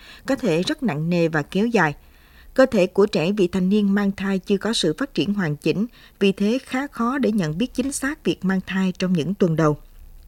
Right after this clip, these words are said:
Tuy nhiên, ở giai đoạn này, cơ thể của trẻ vị thành niên mang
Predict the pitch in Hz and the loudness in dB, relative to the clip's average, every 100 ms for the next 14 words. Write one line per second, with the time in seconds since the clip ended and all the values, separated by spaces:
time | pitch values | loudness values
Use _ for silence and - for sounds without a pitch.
0 | - - - - - - - - - - | -20 -20 -20 -20 -20 -20 -20 -20 -20 -20
1 | - - 269 269 262 254 190 226 233 220 | -12 0 2 4 2 2 0 2 0 0
2 | 175 165 185 180 175 - 214 208 170 180 | 0 -2 -2 0 0 2 -2 0 -4 -2
3 | 175 202 175 156 208 175 180 180 202 190 | -2 0 0 0 0 0 0 0 2 2
4 | 202 | 2